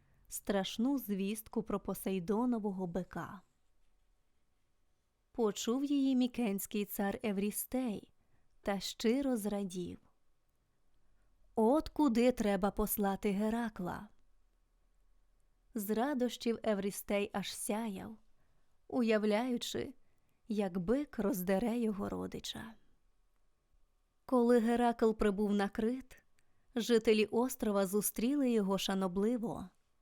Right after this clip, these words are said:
бо вже чули про незвичайні подвиги героя.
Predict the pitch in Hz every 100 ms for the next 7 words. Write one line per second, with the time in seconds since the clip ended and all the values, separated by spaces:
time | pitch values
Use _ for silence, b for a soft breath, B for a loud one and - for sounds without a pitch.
0 | _ _ _ _ - 220 226 214 214 196
1 | - 240 269 214 220 196 196 185 190 -
2 | 190 190 190 - 226 240 226 214 202 190
3 | 196 180 175 180 185